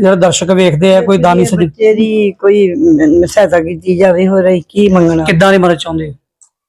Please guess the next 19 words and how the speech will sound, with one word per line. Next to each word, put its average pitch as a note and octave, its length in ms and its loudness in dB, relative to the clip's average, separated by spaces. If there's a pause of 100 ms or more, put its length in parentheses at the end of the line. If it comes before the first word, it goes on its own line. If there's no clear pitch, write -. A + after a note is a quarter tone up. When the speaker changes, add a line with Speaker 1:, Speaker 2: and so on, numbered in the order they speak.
(140)
Speaker 2:
ਵੀ E3+ 80 0
ਬੱਚੇ F3+ 340 0
ਦਾ F#3 100 4
ਚਲੋ G3 340 2
ਇਲਾਜ F#3+ 340 2
ਲੂਜ F#3+ 260 0
ਹੋਵੇ, F3 400 0 (400)
ਕੁਛ, F#3 240 0 (800)
ਕੁਛ F#3 220 2
ਹੋ F#3+ 180 4
ਜਾਏ, E3+ 420 2
ਕੋਈ E3+ 240 0
ਖਾਣ F3+ 320 0
ਪੀਣ F#3+ 220 0
ਦਾ F#3 140 2
ਇਹਦਾ F3+ 220 2
ਜੁਗਾੜ E3+ 400 2
ਹੋ E3+ 140 0
ਜਾਏ, D#3+ 260 -2